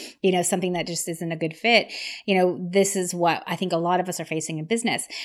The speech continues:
What I think is cool is, you know, we're doing this two-part series on this topic. And I think today what I really want us to talk about is what we're talking about now, which is context, right? So what does this mean? What's kind of the history of it? Why is it so hard to operate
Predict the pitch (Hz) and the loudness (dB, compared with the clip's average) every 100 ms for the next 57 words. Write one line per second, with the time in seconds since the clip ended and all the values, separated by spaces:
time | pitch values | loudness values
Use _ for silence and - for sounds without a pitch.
0 | - 220 233 311 294 - - 262 247 202 | 2 4 6 6 4 -2 0 4 6 6
1 | 190 202 - 202 190 - 202 202 214 254 | 2 -2 0 0 0 -2 0 2 4 6
2 | 254 208 - 202 170 - 202 202 190 175 | 4 4 -2 -4 -4 -2 0 2 4 2
3 | 170 - 165 170 - 220 185 185 180 196 | 0 -2 -4 -2 -2 0 2 2 0 -2
4 | 185 - - 196 220 240 233 190 175 175 | -4 -6 -6 4 6 6 6 4 2 0
5 | 175 170 180 175 - 175 165 170 165 170 | 0 -2 -4 -4 -4 -4 -4 -2 -2 -2
6 | - 190 202 202 208 190 190 190 190 175 | -2 -4 -2 -4 -2 -2 0 4 4 2
7 | 180 - - 170 170 165 95 - - - | -2 -10 -8 -2 -2 -2 -4 -4 -8 -10
8 | - - - 180 170 - 185 175 175 - | -12 -14 -2 0 0 0 2 2 0 -10
9 | _ - 185 208 220 202 196 196 175 175 | _ -2 2 4 4 2 2 0 0 0
10 | 170 170 190 196 - - 214 185 175 196 | -2 0 -2 -2 -4 -2 0 0 0 -4
11 | 185 190 180 175 170 175 185 214 214 190 | -2 2 2 2 -2 2 6 6 6 2
12 | - 175 170 165 175 170 165 165 165 170 | 0 0 0 0 0 -2 -4 -4 -2 -2
13 | 156 | -4